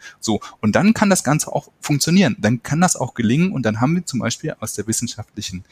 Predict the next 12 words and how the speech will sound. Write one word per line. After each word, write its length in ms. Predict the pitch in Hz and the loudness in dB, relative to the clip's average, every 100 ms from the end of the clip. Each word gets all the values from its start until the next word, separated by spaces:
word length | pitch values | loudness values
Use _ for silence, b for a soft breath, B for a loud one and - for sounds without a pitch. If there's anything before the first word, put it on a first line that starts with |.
| b b | b b
Evidenz 420 | 113 104 92 110 - | -2 0 2 2 0
die 140 | - | 0
Erkenntnis, 640 | 110 - 107 107 160 - B B B | -4 -2 -2 0 -2 -2 B B B
dass 180 | 110 - | 2 2
auch 180 | 143 - | 0 -2
Produktivität 920 | 131 127 - 117 107 - - 233 - | -4 -4 -2 -2 -2 -4 -2 -4 -2
beispielsweise, 680 | 107 - 101 - 90 92 - | -4 -4 -6 -4 -4 -4 -4
also 180 | 107 87 | -4 -4
ein 260 | 95 90 - | -4 -6 -8
ökonomischer 600 | 82 107 175 220 - - | -6 2 4 4 2 -8
Effekt, 360 | - 117 - _ _ _ _ _ _ - _ | -6 -6 -8 _ _ _ _ _ _ -16 _
Produktivität 720 | 131 113 - 101 - 107 - | 0 0 -2 -4 2 2 2